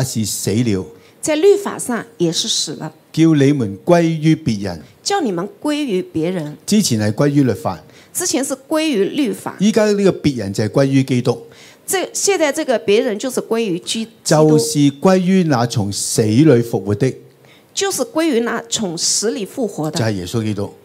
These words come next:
Speaker 2: 就是耶穌基督。
Speaker 1: 叫我哋結果子給神。
Speaker 2: 叫我們結果子給神。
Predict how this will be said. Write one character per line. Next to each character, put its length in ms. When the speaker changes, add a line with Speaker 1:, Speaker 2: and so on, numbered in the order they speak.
Speaker 2:
就 100
是 140
耶 160
穌 140
基 200
督。 120
Speaker 1:
叫 180
我 180
哋 240
結 180
果 220
子 180
給 140
神。 300
Speaker 2:
叫 160
我 140
們 160
結 220
果 180
子 160
給 200
神。 380